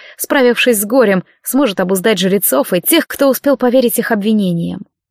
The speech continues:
Самой же Джиат оставалось ждать. И еще думать, конечно, а подумать было о чем. Она проплыла в комнату, где к ней тотчас кинулся Жи, толкаясь в руки, извиваясь всем телом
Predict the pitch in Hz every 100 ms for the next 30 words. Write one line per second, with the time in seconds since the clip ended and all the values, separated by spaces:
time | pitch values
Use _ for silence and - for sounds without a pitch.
0 | _ _ _ _ - 214 254 370 226 185
1 | 214 269 254 - 233 233 208 185 170 139
2 | - _ _ - 190 190 - 226 175 226
3 | 311 214 - 185 208 240 - 180 - _
4 | _ _ - 175 190 233 285 226 208 262
5 | 240 - 185 185 - _ _ _ _ -
6 | 196 330 - 202 214 294 - - 269 247
7 | 226 202 196 220 - 240 - 302 - 233
8 | - - 240 - 277 220 208 - - -
9 | 220 220 311 190 180 247 254 196 175 190
10 | 202 139 - - 185 175 311 269 220